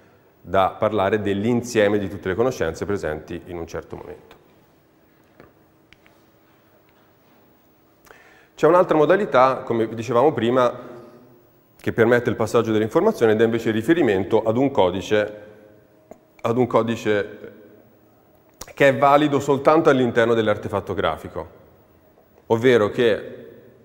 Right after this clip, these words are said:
viene stabilito all'interno di un certo, eh, di un certo contesto e che potenzialmente non è necessario venga compreso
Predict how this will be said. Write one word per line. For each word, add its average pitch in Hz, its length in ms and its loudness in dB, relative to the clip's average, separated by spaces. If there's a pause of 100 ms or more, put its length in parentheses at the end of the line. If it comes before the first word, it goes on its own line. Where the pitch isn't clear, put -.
(180)
viene 135 260 2
stabilito 127 680 2
all'interno 113 680 2
di 107 80 0
un 113 100 0
certo, 95 1000 -4
eh, - 40 -20
di 90 80 -8
un 95 80 -4
certo 98 280 -4
contesto 87 640 -10
e 156 100 -8
che 175 140 2
potenzialmente 143 920 0
non 117 200 0
è 139 60 2
necessario 107 480 -2
venga 95 280 0
compreso 92 800 -4